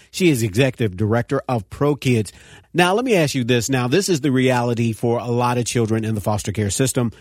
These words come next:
They're bounced from home to home. Let's talk about the effect that has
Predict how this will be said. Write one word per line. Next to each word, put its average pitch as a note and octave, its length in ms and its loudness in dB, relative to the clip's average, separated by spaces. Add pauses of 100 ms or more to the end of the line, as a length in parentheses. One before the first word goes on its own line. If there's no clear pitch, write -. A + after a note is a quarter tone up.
(200)
They're C3+ 160 2
bounced B2+ 520 -2
from G#2+ 180 -2
home A#2+ 340 -2
to G2+ 100 0
home. B2+ 380 0 (320)
Let's G3+ 160 -2
talk A3 160 -2
about E3 320 0
the A#2 140 -2
effect A#2+ 520 -4
that A#2 160 -2
has A2+ 400 -4